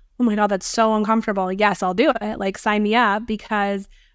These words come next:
that's been my experience now is, like, that's where the amazing happens. That's where the new, the growth, the excitement, you know, the learning happens is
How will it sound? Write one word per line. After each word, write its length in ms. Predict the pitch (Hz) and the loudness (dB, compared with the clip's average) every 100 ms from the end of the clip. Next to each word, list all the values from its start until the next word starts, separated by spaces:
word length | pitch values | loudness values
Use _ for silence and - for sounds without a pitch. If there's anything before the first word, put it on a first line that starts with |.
| - | -4
that's 280 | 214 214 214 | 2 2 2
been 140 | 214 | 0
my 160 | 214 202 | 2 0
experience 540 | 196 - 302 294 214 | -2 0 2 2 2
now 260 | 214 196 196 | 2 2 0
is, 120 | 190 | 0
like, 320 | 196 185 185 190 | 0 0 -4 -4
that's 520 | 196 208 220 220 - | 2 4 2 0 -4
where 360 | 202 202 196 | -4 -2 0
the 120 | 196 202 | 0 0
amazing 540 | 202 233 254 240 220 | 2 2 0 0 2
happens. 400 | 208 196 202 190 | 2 2 0 0
That's 260 | 196 202 - | 0 0 -2
where 120 | 202 | -4
the 120 | 196 | -2
new, 560 | 190 202 202 196 185 185 | 0 2 2 2 0 -2
the 140 | 196 | -6
growth, 500 | 185 - 196 190 185 | -8 -4 0 2 0
the 120 | - 190 | -2 -4
excitement, 840 | 190 - 202 208 202 185 185 - - - _ _ - _ _ | -4 -4 -2 0 0 -2 -4 -10 -20 -20 _ _ -20 _ _
you 80 | 208 | 0
know, 160 | 208 196 | 0 0
the 160 | 190 | 0
learning 560 | 202 196 196 254 220 190 | 0 2 4 4 2 0
happens 480 | 196 190 202 190 | 0 0 0 -4
is 100 | 190 | -4